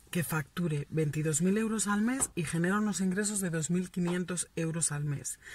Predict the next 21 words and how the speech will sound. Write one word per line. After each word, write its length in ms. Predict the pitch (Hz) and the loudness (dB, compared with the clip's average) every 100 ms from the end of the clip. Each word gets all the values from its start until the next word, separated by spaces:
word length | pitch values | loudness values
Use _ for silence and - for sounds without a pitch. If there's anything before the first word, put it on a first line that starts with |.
| - - - - | -16 -16 -18 0
¿Esto 260 | 214 - 247 | 2 2 2
cómo 200 | 233 220 | 2 2
lo 200 | 214 226 | 2 2
hago? 320 | 220 175 - - - | 0 -4 -8 -16 -6
Pues 200 | 170 147 | 0 2
solo 320 | - 190 160 | 4 4 2
con 180 | 156 156 | 0 0
tres 220 | 185 190 | 2 0
personas 500 | 226 202 240 247 233 | 0 -2 0 0 -2
que 140 | 180 | -4
quieran 280 | - 180 196 | -2 -2 -2
hacer 240 | 196 190 185 | -2 -2 0
lo 120 | 180 | 0
mismo 300 | 180 185 180 | 0 0 -2
que 140 | 156 | -4
tú, 220 | - 143 139 - - - | -4 -6 -8 -12 -12 -6
consumir 600 | - 180 151 170 196 240 - | 0 4 6 6 4 2 -2
de 160 | 175 | 0
una 160 | 165 156 | 2 2
manera 280 | 156 151 151 | 2 2 0
inteligente. 800 | 147 147 143 - 151 143 - | 0 -2 -2 0 0 0 -4